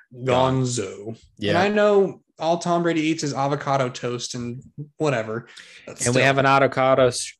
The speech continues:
Speaker 1: shortage.
Speaker 2: Yes, we do. See, look, there it is. The dots are already connecting.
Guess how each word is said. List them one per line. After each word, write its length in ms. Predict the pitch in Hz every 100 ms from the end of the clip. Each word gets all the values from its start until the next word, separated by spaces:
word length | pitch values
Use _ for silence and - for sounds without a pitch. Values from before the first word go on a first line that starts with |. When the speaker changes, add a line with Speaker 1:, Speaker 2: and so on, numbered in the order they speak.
| -
Speaker 1:
shortage. 520 | - 143 170 143 - - _ _ _ _ _ -
Speaker 2:
Yes, 220 | 156 202
we 100 | 214
do. 180 | 214 262
See, 220 | - 247
look, 200 | 262 277 175
there 140 | 190
it 60 | 220
is. 300 | 240 165 - _ _ -
The 60 |
dots 360 | 165 143 220 -
are 60 | 214
already 220 | 220 220
connecting. 520 | 202 214 - 156 135